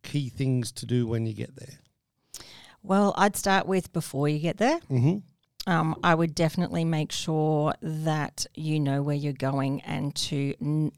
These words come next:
Speaker 2: make sure that you've got enough time to get there. So never rock up to a networking event not knowing where you're going,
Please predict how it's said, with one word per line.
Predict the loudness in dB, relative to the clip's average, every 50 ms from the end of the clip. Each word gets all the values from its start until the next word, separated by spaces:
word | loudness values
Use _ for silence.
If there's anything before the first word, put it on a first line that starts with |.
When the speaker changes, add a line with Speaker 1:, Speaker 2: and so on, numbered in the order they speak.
| _ -8
Speaker 2:
make | -4 -4 -4 -4
sure | -4 -4 -4 -2 -2 -2
that | -2 -4
you've | -6 -6 -6 -2
got | -2 -2
enough | 0 0 -2 -4 -6
time | -8 -6 -4 -2 -2 -2 -4
to | -4 -4
get | -4 -4 -4 -2
there. | -2 -2 0
So | 0 -2 -2 -2 0
never | 0 0 0 0 0 0 0 -2
rock | 0 0 0 -2 -2 -2 -4 -8
up | -8 -8 -10 _ _ _ _ _ -20 -20 -20 _ _ -6
to | -2 0 2
a | 2
networking | 2 2 2 2 2 0 0 2 0 0 0
event | 0 0 0 0 0 0
not | -2 -4 -4 -2
knowing | -2 0 0 0 0 0
where | 0 0 0
you're | -2 -2 0
going, | 0 2 2 4 4 4 4 4 4